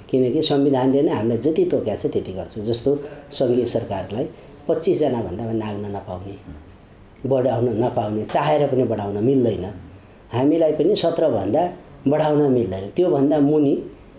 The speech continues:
अ, जति आवश्यक हो त्यो अनुसार हामीले बनाउन पाउने अधिकार छ। त्यसलाई हामीले,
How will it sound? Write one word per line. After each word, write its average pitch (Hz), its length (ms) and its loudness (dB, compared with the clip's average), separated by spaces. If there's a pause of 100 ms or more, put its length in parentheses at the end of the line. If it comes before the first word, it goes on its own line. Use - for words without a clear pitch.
(120)
अ, 120 140 2
जति 160 640 0
आवश्यक 135 420 0
हो 175 240 -2 (420)
त्यो 143 120 2
अनुसार 113 420 -2
हामीले 95 460 -6
बनाउन 113 340 0
पाउने 104 320 -4
अधिकार 117 440 0
छ। - 120 -4 (500)
त्यसलाई 127 220 2
हामीले, 98 460 -2